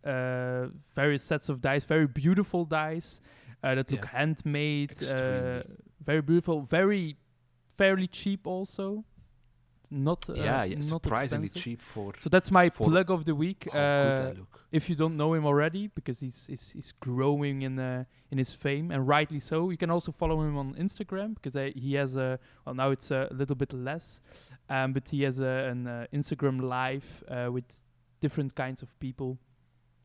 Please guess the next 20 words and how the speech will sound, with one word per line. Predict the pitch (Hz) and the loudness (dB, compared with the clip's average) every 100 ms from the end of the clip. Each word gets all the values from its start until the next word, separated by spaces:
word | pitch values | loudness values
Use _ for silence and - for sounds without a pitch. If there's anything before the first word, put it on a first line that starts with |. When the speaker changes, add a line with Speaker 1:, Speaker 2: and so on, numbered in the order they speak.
| - | 2
Speaker 1:
all | 156 143 | 4 4
very | 123 139 135 | 2 0 0
interesting | 139 131 135 - 139 131 135 | -4 -6 -8 -8 -10 -8 -8
illustrators, | 143 135 - 143 131 131 127 127 - - | -6 -6 -6 -6 -6 -6 -10 -10 -12 -10
uh, | 127 113 113 | -10 -10 -12
movie | 117 120 127 | -12 -10 -10
makers. | 120 113 117 113 - - _ - - - - - - - - _ _ - - - - - _ _ _ - _ - | -12 -14 -16 -18 -18 -20 _ -20 -20 -20 -20 -20 -20 -20 -20 _ _ -20 -20 -20 -20 -20 _ _ _ -20 _ -8
Speaker 2:
If | 117 110 | -4 0
by | 113 | 2
any | 151 151 | 2 0
chance | - 160 143 | -4 -6 -6
Brandon's | 117 135 143 127 | -4 -4 -4 -6
listening, | 101 - - | -8 -4 0
I | - - - 101 | 2 2 -2 -2
have | 104 | -4
a | |
message | 120 131 | -4 -8
for | - | -8
you. | 113 | -8
Brandon, | 113 107 113 147 180 | 0 2 4 0 -2